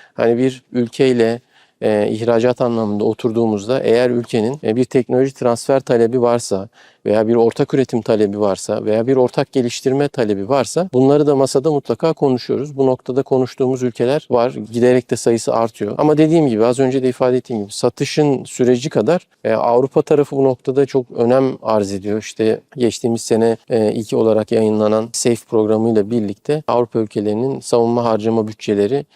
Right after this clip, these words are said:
ciddi oranda artırıldı. Bugün geldiğimiz noktada on sekiz ülkenin yaklaşık yüz elli milyar dolarlık, hatta yüz seksen milyar dolarlık bir bütçe talebi var. Şimdi onun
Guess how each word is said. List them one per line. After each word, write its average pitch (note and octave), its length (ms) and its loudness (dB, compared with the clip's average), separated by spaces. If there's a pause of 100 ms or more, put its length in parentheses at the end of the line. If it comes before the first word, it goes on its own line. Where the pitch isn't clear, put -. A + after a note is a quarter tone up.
(220)
ciddi B2+ 280 -2
oranda A#2 380 2
artırıldı. A#2 640 -4
Bugün A#2 420 -2
geldiğimiz A2+ 500 2
noktada A2+ 400 -2
on A2+ 140 0
sekiz A#2+ 340 -6
ülkenin A2+ 420 -4
yaklaşık A2 440 -6
yüz A2 160 -6
elli A2+ 200 -2
milyar G#2+ 380 -2
dolarlık, G#2+ 460 -2
hatta G#2 200 -4
yüz G#2 160 -4
seksen A2 380 -4
milyar G#2 380 -6
dolarlık A#2 420 -4
bir A#2 220 -12
bütçe A#2+ 360 -2 (440)
talebi G#2+ 340 2
var. B2+ 140 0
Şimdi B2 240 -2
onun B2+ 300 2